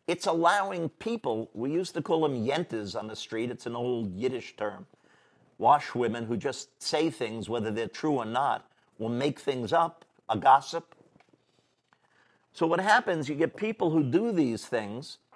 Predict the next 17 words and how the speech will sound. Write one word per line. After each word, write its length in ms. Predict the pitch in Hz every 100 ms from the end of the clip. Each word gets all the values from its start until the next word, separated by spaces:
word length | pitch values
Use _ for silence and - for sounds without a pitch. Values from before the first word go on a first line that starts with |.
| _ _ _ _ _ -
and 120 | 139
they 80 | 170
don't 200 | 180 185
know 80 | 156
what 160 | 156
they're 100 | 156
talking 480 | 131 - 160 - 104
about. 320 | 87 - - - _ _ _ _ _ _ _
But 160 | 160 160
when 160 | 180
you 100 | 175
do 300 | 143 190 240
it 220 | 226 - - _ _ _ -
on 120 | 139
these 180 | 147 135
social 460 | - 196 208 220 202
networks, 800 | 226 - 170 120 - - -